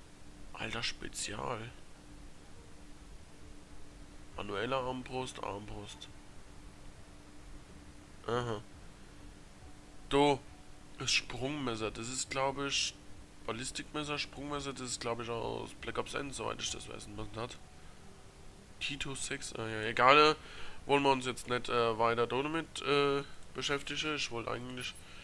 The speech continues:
gucken, dass ich da vielleicht einen Vordergriff hinsetze und schalte mir vielleicht ein Magazin weiter und das ist immer gut. Äh, die B drei zwanzig R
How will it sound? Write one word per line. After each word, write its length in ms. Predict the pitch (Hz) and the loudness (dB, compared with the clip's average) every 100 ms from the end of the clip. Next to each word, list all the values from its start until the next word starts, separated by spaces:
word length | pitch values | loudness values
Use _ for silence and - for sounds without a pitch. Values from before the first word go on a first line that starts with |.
| - - - - - | -12 -14 -14 -14 -8
gucken, 240 | 135 147 | -4 -2
dass 180 | 135 123 | 0 0
ich 180 | 123 - | 0 0
da 560 | 131 143 151 156 160 160 | 0 0 0 0 -2 -2
vielleicht 300 | 123 117 120 | -2 0 0
einen 220 | 113 110 107 | -4 -8 -6
Vordergriff 560 | 127 135 139 143 139 | -2 -2 -2 -6 -6
hinsetze 640 | 147 143 139 143 139 - - - | -6 -6 -6 -4 -4 -6 -10 -10
und 760 | 131 131 131 131 131 131 131 131 | -8 -6 -6 -8 -8 -8 -8 -6
schalte 380 | - - 110 123 | -6 -4 -6 -6
mir 100 | 120 | -8
vielleicht 400 | - - - - | -8 -6 -6 -4
ein 140 | - 110 | -6 -6
Magazin 380 | - - - - 104 | -6 -6 -6 -4 -4
weiter 240 | 98 - - | -4 -4 -8
und 100 | - | -10
das 100 | - | -10
ist 60 | |
immer 120 | - | -10
gut. 280 | - - - - - - - - - - - - - - - - - | -10 -10 -10 -12 -12 -12 -14 -14 -14 -10 -8 -8 -10 -12 -12 -12 -4
Äh, 320 | 139 143 147 139 | 2 6 6 4
die 140 | 127 | 2
B 200 | 135 131 | 4 4
drei 280 | - 123 120 | 4 4 4
zwanzig 500 | 113 117 110 107 - | 2 -2 0 -2 0
R 420 | 113 135 160 175 | 0 0 0 2